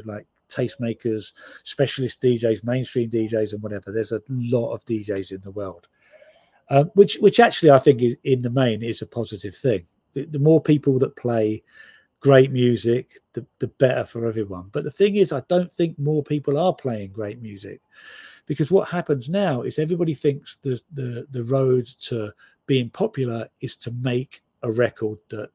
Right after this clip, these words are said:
is a hit in some way, shape or form. So lots of people are making records on their laptops, which really and truly are not amazing.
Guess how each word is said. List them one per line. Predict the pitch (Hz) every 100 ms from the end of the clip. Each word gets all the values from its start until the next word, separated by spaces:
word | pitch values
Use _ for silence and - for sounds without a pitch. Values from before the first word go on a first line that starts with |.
| -
is | 104 - - _ _ -
a | 117
hit | - 110 - _
in | 110
some | - 117 110
way, | 104
shape | 98 104 101
or | 101
form. | - 117 92 95 _ _ _ - - _ _ _ -
So | - 170 170 -
lots | 180 160 156
of | 190
people | 185 165 151
are |
making | 139 139 139
records | 127 117 123
on | 120 110
their | 110
laptops, | 160 156 - 113 - - -
which | 156 147 -
really | 175 208 202 185 165
and | 135
truly | - 143 131 117 107 113 _ -
are | 135
not | 117 123 127
amazing. | 110 110 107 101 - 92